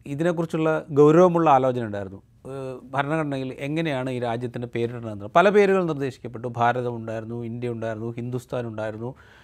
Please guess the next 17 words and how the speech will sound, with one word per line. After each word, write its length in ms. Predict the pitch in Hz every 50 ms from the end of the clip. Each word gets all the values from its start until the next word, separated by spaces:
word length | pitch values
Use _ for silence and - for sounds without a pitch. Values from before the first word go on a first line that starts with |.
| - _ -
ഇങ്ങനെ 160 | 170 208 196
പല 180 | - 202 202
പേരുകൾ 280 | 208 220 214 208 202 202
നിർദ്ദേശിച്ചു. 320 | 190 170 147 143 123 123
വളരെ, 360 | 120 135 147 156 165 185 208 214
ഏഹ്, 540 | 202 185 - _ _ - - 151 151 151 156 -
കു-, 220 | - 147 147 143
കൂലങ്കഷമായുള്ള 760 | 131 160 170 170 185 190 - 170 190 180 175 165 165 160 160
ചർച്ചകൾ 420 | 160 156 143 - - 165 151 160 151
നടക്കുകയും 440 | 143 131 131 120 - 131 127 131
അവസാനം 320 | 135 143 - 147 151 156 151
വോട്ടിനിട്ടിട്ട് 640 | 143 143 156 147 - 170 151 143 131 135 127 127 135
ഇന്ത്യ 400 | 131 131 135 135 139 131 131 -
എന്ന് 180 | 135 139 135 135 127
തീരുമാനിക്കുകയും 580 | 127 127 123 123 127 123 120 117 - 120 127 127 - _ _ _ _ _ _ _ _ -
ഭരണഘടനയിൽ 440 | 139 143 143 160 170 160 156 160 156
ഇന്ത്യ 520 | 160 147 151 147 160 165 160 165 147 120